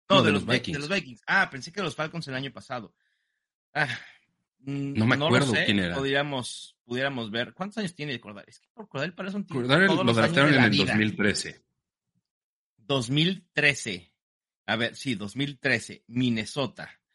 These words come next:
Speaker 1: Ok, entonces vamos
Speaker 2: Adrian
Speaker 1: Vikings.
Speaker 2: Peterson, güey, pues claro. <laughs> Era Adrian
Speaker 1: <laughs>
Speaker 2: Peterson.
Speaker 1: Claro,
Speaker 2: A ver, respuesta
Speaker 1: exactamente.
Speaker 2: número uno.
Speaker 1: Exacto.
Speaker 2: No, ahí estuvo con Adrian Peterson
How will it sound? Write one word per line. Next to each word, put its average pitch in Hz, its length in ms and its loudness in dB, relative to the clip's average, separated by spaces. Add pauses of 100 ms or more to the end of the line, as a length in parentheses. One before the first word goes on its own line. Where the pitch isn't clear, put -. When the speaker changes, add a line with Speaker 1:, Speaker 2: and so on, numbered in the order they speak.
(220)
Speaker 1:
Ok, 101 220 -14
entonces 151 500 -10
vamos 131 440 -4
Speaker 2:
Adrian 151 220 8
Speaker 1:
Vikings. 175 160 8
Speaker 2:
Peterson, 165 300 4
güey, 92 120 -4
pues - 140 -12
claro. 123 520 2 (140)
<laughs> - 420 2
Era 262 140 12
Adrian 220 420 10
Speaker 1:
<laughs> - 20 6
Speaker 2:
Peterson. 156 540 8
Speaker 1:
Claro, 175 460 6 (260)
Speaker 2:
A 101 120 6
ver, 104 160 8
respuesta 147 420 4
Speaker 1:
exactamente. 165 220 10
Speaker 2:
número 143 320 12
uno. 95 300 2 (140)
Speaker 1:
Exacto. - 380 -6
Speaker 2:
No, 143 80 0
ahí 117 100 6
estuvo 117 400 2
con 95 160 0
Adrian 101 260 0
Peterson 82 480 -10